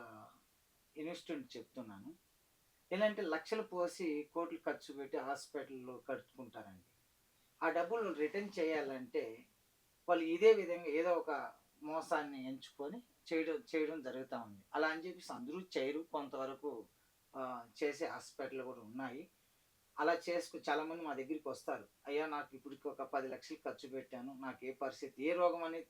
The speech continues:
తెలియదు" అన్న వాళ్ళు కూడా నేను, నా దగ్గర వచ్చే వాళ్ళు చూస్తున్నాను. కాబట్టి ఇటువంటి సమస్యలు వాళ్ళకి రాకూడదు అంటే ఆయుర్వేదంలో వచ్చిన చాలా మొ-, గొప్ప ఔషధాలు ఉన్నాయి. వాళ్ళు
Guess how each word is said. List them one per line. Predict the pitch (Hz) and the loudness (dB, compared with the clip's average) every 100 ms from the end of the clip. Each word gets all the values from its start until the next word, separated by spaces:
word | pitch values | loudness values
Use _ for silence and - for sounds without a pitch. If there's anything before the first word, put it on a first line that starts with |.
| - | 0
తెలియదు" | 143 143 147 135 147 - _ | 0 4 4 2 -6 -10 _
అన్న | 143 151 151 | -4 -2 -2
వాళ్ళు | 147 143 139 | 0 0 -2
కూడా | 139 208 | -2 -2
నేను, | 196 151 135 120 113 | -2 -6 -8 -10 -10
నా | 127 127 | -6 -6
దగ్గర | 127 131 131 | -6 -4 -4
వచ్చే | 120 120 127 | -6 -8 -8
వాళ్ళు | 113 107 - | -8 -10 -16
చూస్తున్నాను. | 131 - 113 113 160 - _ _ _ _ _ | -18 -16 -18 -14 -16 -18 _ _ _ _ _
కాబట్టి | - 147 143 135 156 | 4 4 4 0 -2
ఇటువంటి | 127 131 143 151 143 131 | -4 -6 -2 -2 -2 -8
సమస్యలు | - 135 151 151 180 | -10 -6 -6 -6 -4
వాళ్ళకి | 147 123 113 | -6 -6 -8
రాకూడదు | 110 131 151 147 143 | -4 -2 0 -2 -4
అంటే | 127 113 143 240 _ _ _ - | -8 -10 -10 -10 _ _ _ 2
ఆయుర్వేదంలో | 156 175 170 156 143 139 120 | 4 4 4 2 2 -4 -8
వచ్చిన | 113 - 131 131 135 | -12 -12 -12 -6 -6
చాలా | 123 | -6
మొ-, | 120 123 - - | -8 -10 -12 -18
గొప్ప | 123 107 135 - 151 117 98 _ _ - | -12 -6 -6 2 2 2 -6 _ _ -6
ఔషధాలు | 175 - 147 139 110 | -4 -4 -2 0 -2
ఉన్నాయి. | 107 113 190 _ _ _ _ _ _ _ - | -8 -14 -14 _ _ _ _ _ _ _ 2
వాళ్ళు | 160 151 143 135 | 4 4 0 -4